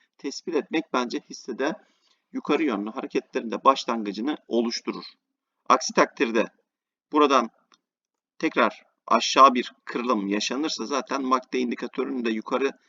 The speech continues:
seviyelere gitmeyeceğini görmemiz bizim için, e, o noktadan aşağı yönlü bir kırılım olduğunun da göstergesi olur arkadaşlar.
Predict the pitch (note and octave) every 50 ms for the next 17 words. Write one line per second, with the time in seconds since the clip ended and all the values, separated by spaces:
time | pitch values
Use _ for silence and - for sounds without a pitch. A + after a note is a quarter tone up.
0 | _ _ _ _ - - C3 A#2+ A2+ A2+ B2 C3 B2+ B2 D3 C3+ - - C3 A#2
1 | G#2 A2 G#2+ A2+ C3 D3+ - - _ _ _ _ _ _ - A2 C#3 C3+ C3 C#3
2 | A#2+ A#2 C#3+ - - - - C3 C3 D3+ C#3+ B2+ - - D3+ D#3 D#3+ - _ _
3 | _ _ _ _ _ _ _ _ _ _ _ _ _ _ - A2 A2 G2+ - -
4 | - - _ _ _ _ _ _ _ _ _ _ _ - D#3 D#3+ D3+ C#3+ C3 A#2+
5 | - - A#2 G#2 G#2 C3 E3+ G3 - _ B2+ C3+ - - - E3 D#3+ E3+ E3 C#3+
6 | A#2+ A2 G#2+ G2 G2+ F#2 _ - - C3 G2+ G#2+ - - _ - C3 C#3+ C3 C3
7 | A#2+ B2+ C3+ B2+ A#2 C#3 D#3+ E3 G#2+ - B2 B2 - - - C#3 B2 A#2 A2+ A#2+
8 | - - F3 D#3+ G3 - _ _ _ _ _ B2 A#2 G#2+ A2 G2+ G2 F#2 - E2+
9 | F2 D2 - - - _ _